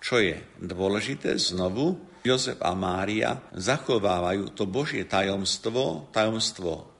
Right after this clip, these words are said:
Boha vo svojom srdci a Jozef vlastne spolu s manželkou Máriou akoby až do verejného účinkovania Ježiša Krista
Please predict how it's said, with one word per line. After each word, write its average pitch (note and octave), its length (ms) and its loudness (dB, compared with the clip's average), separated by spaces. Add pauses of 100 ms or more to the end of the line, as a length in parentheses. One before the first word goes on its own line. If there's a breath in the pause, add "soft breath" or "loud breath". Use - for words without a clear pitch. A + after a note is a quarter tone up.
Boha F#2 800 -2
vo A#2+ 160 2
svojom E2+ 320 0
srdci G#2+ 720 -2 (240 loud breath)
a E2 240 -2
Jozef D3 560 2 (560)
vlastne G#2+ 800 -2 (160)
spolu C3+ 320 2
s G2 80 -4
manželkou A2 560 0
Máriou G2+ 800 0 (240 loud breath)
akoby F#2+ 560 -2 (240)
až G2 320 -2
do G2 80 2
verejného A2+ 480 2
účinkovania G2+ 1120 0
Ježiša G#2+ 480 -2
Krista G2 720 -2